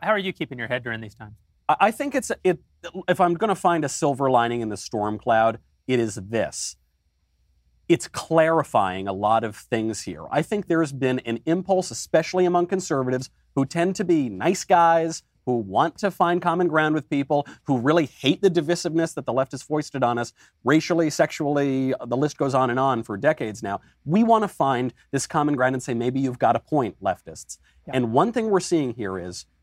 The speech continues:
Speaker 2: they don't have a point. They don't have a point. And, and furthermore, if we pretend and we lie and we say they do have a point, that's only gonna lead to more mayhem.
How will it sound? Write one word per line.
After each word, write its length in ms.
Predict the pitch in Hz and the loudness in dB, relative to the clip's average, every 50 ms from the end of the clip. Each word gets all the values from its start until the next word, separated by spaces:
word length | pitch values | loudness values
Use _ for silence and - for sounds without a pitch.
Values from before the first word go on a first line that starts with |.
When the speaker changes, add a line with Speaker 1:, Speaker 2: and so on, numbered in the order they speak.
| _ _ _ _ _ - | _ _ _ _ _ 0
Speaker 2:
they 140 | 131 156 165 | 2 2 2
don't 340 | 147 123 165 165 175 175 - | 2 2 2 4 2 2 0
have 180 | 143 139 113 | -2 -4 -4
a 60 | - - | -4 -6
point. 380 | - - - 82 - - _ _ - | -14 -14 -16 -16 -16 -18 _ _ -4
They 100 | 135 127 | -2 -2
don't 380 | 123 117 - 143 170 202 - | -2 0 0 2 2 2 2
have 100 | 233 247 | 0 0
a 80 | 240 247 | 0 -2
point. 300 | - - 175 147 139 127 - | -2 0 -2 0 -2 -2 -2
And, 160 | - 151 156 - | 0 -2 0 2
and 160 | 170 156 143 | 0 0 0
furthermore, 800 | - - - 190 214 254 220 226 196 185 202 254 208 120 98 92 - _ _ _ _ | 0 -2 0 0 2 2 2 2 4 4 4 4 4 2 0 -2 -8 _ _ _ _
if 180 | - 170 165 - | 2 2 2 2
we 140 | 156 160 160 | 0 -2 -2
pretend 680 | - - 156 143 - - - - 151 160 180 208 220 185 | -2 -2 -2 -2 -2 -4 -2 0 2 2 2 0 -2 -2
and 100 | 147 135 | -2 -2
we 80 | 131 120 | -2 -2
lie 380 | 110 107 110 104 117 135 147 | -2 0 2 4 4 4 4
and 160 | 170 170 151 | 4 0 0
we 80 | 135 127 | -2 -4
say 180 | 120 - 131 120 | -6 -6 -6 -6
they 120 | 117 104 | -6 -8
do 280 | 101 104 107 127 147 165 | -10 -8 -2 0 0 0
have 140 | 175 190 185 | 0 0 -2
a 60 | 196 | -4
point, 340 | 185 _ - - 208 - - _ _ _ _ _ | -4 _ 0 0 0 0 -4 _ _ _ _ _
that's 180 | - 143 143 - | 2 2 2 2
only 240 | 165 170 175 185 190 | 2 2 2 2 2
gonna 180 | 175 180 165 | 2 2 0
lead 220 | 147 143 147 147 131 | 0 0 0 0 0
to 80 | - | -2
more 180 | 131 127 127 123 | -2 0 0 0
mayhem. 440 | 117 117 117 120 117 117 98 87 | 0 0 0 -2 -2 -2 -6 -8